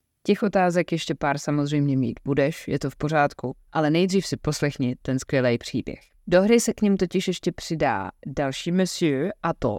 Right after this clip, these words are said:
vévoda, který, kdyby si to někdo chtěl zvědavec dohledat, se jmenoval François Hannibal d'Estrées a on jim dodal těm mnichům strašnou důvěru, věřil v jejich schopnosti.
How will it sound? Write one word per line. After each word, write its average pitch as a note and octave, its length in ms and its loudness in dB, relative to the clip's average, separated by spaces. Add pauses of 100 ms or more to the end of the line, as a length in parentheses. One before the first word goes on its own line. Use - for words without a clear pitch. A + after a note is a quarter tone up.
vévoda, C#3 800 0
který, E3 580 0
kdyby C3 280 -4
si B2 140 -6
to A#2+ 120 -4
někdo A2+ 320 0
chtěl A2+ 300 -8
zvědavec A#2+ 540 -6
dohledat, E3 560 2 (360)
se G3+ 260 0
jmenoval G3 800 4 (100)
François G#3+ 520 0
Hannibal E3 440 0 (120)
d'Estrées D3+ 640 -4 (400)
a - 100 -6 (140)
on G#3 520 4 (240)
jim E3 260 0
dodal D3 600 2
těm D#3 200 -2
mnichům D3+ 380 -2
strašnou F3+ 520 -2
důvěru, D#3+ 520 0
věřil D#3 400 -2
v D3+ 60 -4
jejich D#3+ 220 -2
schopnosti. D3+ 800 -8